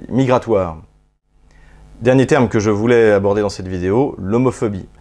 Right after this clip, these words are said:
Alors, homophobie, ça fait partie de ces termes qui ont été mis en place à la fin des années quatre-vingts, comme, euh, par exemple, euh, le terme gay, le fait de ne plus appeler les gens homosexuels mais les appeler gays. Euh, c'est ce terme qui a été mis, euh, en place pour, euh, d'une part, euh,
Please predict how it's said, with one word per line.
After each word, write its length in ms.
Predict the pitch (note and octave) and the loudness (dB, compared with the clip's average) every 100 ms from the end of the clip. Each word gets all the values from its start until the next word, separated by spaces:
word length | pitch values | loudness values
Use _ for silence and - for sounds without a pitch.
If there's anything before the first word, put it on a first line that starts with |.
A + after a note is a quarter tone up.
| - - | -10 -4
Alors, 220 | A2 B2+ | -2 0
homophobie, 560 | C#3 C3 C#3+ C#3+ E3+ | -2 -2 -4 -2 -4
ça 160 | F3 - | -4 -4
fait 140 | C3+ | -4
partie 320 | - A#2+ - B2 | -4 -6 -6 -6
de 80 | |
ces 180 | A2+ B2+ | -4 -6
termes 320 | - B2 G2 | -4 -4 -4
qui 80 | F2+ | -6
ont 60 | G#2+ | -8
été 180 | G2 A2 | -6 -4
mis 140 | A#2+ | -4
en 80 | A#2 | -4
place 420 | A#2+ A2+ G2 - | -4 -4 -4 -6
à 60 | G2 | -4
la 100 | F#2 | -2
fin 180 | B2+ | -2
des 200 | B2 G#2+ | -2 -2
années 180 | G2 G2 | -2 -4
quatre-vingts, 560 | F2+ E2+ - G2+ B2+ D3 - - - - - | -4 -4 -2 0 -2 -4 -12 -20 -20 -18 0
comme, 340 | B2+ A2+ F#2 | 2 2 -2
euh, 120 | G2 F#2 | -2 -2
par 200 | G2 F#2+ | -2 -4
exemple, 420 | G2 A2+ G#2+ G2 | -2 -4 -4 -4
euh, 360 | F2 F2 E2+ E2 | -4 -2 -4 -6
le 100 | E2+ | -6
terme 320 | F#2+ E2+ E2+ | -6 -6 -6
gay, 400 | E2+ B2 C#3 C#3 - - - | 0 2 2 -4 -14 -20 -16
le 80 | F2+ | -10
fait 140 | A2 | -6
de 100 | G2+ | -6
ne 60 | G2 | -2
plus 140 | A2+ | -2
appeler 200 | G#2 A#2+ | -2 -2
les 100 | A2 | -2
gens 140 | G2+ | -2
homosexuels 560 | G#2+ G2 - F#2+ - G#2+ | -4 -4 -8 -8 -4 -4
mais 80 | F#2 | -4
les 260 | E2+ E2+ F2 | -8 -8 -8
appeler 280 | E2 G2+ | -6 -6
gays. 320 | G2+ C3 D3 C#3+ - - - G#2+ | 0 0 0 -4 -20 -20 -12 -2
Euh, 800 | G#2+ G#2 G2+ G2+ G2 G2 F#2+ A1 - | 2 4 4 4 2 0 -4 -8 -16
c'est 160 | - B2 | -10 -8
ce 120 | G#2+ | -6
terme 200 | B2 D#3 | -2 -2
qui 80 | B2+ | 0
a 60 | B2+ | 0
été 120 | C3 | 0
mis, 180 | B2+ B2 | 0 0
euh, 80 | A#2 | -2
en 260 | - A2 A2 | -4 -4 -6
place 440 | - D3+ F3+ F#3 | -2 0 0 -4
pour, 440 | - - C#3 B2 - | -12 -6 -4 -2 -2
euh, 140 | A2+ | -2
d'une 240 | A2 E3+ C#3+ | 0 -4 0
part, 480 | D#3+ D#3 C#3+ B2 - | 0 2 0 -2 -4
euh, 800 | A2+ A2 G#2+ G#2 G2+ G2 F#2+ | -2 0 0 0 -2 -2 -4